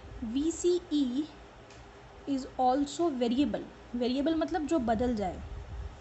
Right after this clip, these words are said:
ठीक है ना। Therefore, fixed bias circuit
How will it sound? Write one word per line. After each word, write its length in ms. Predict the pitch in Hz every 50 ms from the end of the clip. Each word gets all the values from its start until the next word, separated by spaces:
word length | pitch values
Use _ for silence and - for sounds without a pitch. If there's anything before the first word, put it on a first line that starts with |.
| - - - - - - - - - - - - - - -
ठीक 140 | - 226 -
है 60 | 254
ना। 120 | 294 359 - - - - - - - - -
Therefore, 460 | 220 254 247 247 - - 269 277 339 - - - - - - - - - - - - - - - - -
fixed 420 | - - - 370 302 - - - 392 381 294
bias 340 | 285 254 247 247 254 277 285 -
circuit 500 | 320 311 339 - - - 254 240 - -